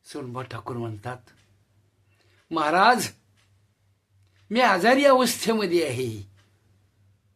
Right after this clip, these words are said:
मी कीर्तन वाजवायला नाही आलो."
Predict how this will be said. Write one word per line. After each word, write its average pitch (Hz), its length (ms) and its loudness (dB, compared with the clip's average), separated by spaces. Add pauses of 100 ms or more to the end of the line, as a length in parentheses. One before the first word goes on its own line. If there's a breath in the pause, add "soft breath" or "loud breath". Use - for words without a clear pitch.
(800)
मी 175 140 -4
कीर्तन 170 540 -6
वाजवायला 139 500 -8
नाही 127 260 -6
आलो." 123 280 -6